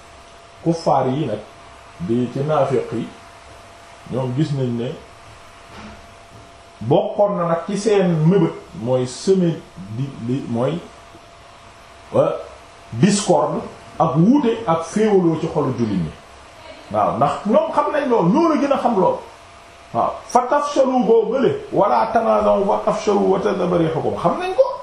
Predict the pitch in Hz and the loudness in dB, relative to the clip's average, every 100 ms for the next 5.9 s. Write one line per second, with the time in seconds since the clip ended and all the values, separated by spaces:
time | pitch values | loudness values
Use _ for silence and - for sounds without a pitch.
0 | - - 330 302 247 220 208 247 277 240 | -6 -2 0 0 2 2 2 2 2 2
1 | 170 170 - - - - - - - 160 | 2 0 -4 -16 -20 -20 -20 -14 0 2
2 | 233 240 226 - 214 208 196 180 190 190 | 4 4 2 0 -2 0 2 4 4 4
3 | 185 175 170 151 175 180 165 143 127 - | 4 2 0 4 4 2 -2 -2 -4 -6
4 | - 202 220 190 170 147 180 202 190 - | 0 2 4 2 2 2 2 2 2 2
5 | 165 160 151 139 165 - 165 135 | 2 2 2 0 -2 0 0 0